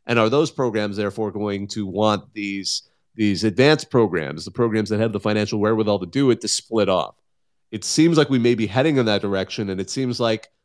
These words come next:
at least behind closed doors, a lot of these schools are slowly, quietly being prepared for it. I think,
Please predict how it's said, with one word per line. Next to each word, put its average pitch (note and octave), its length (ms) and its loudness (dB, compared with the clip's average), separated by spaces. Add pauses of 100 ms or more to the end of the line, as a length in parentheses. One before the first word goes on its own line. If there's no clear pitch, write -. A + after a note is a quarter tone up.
(260)
at C3+ 180 -2
least C3+ 340 -2
behind B2 360 -2
closed A#2 320 -2
doors, C3 560 0
a A#2+ 60 -6
lot A#2 240 0
of A#2 120 -2
these G#2+ 220 -4
schools A#2 500 -2
are G2+ 100 -4
slowly, B2 600 -4
quietly A#2+ 840 2 (520)
being C#3+ 180 6
prepared C#3+ 420 4
for A#2 220 4
it. - 20 4
I A#2 80 4
think, A3+ 280 0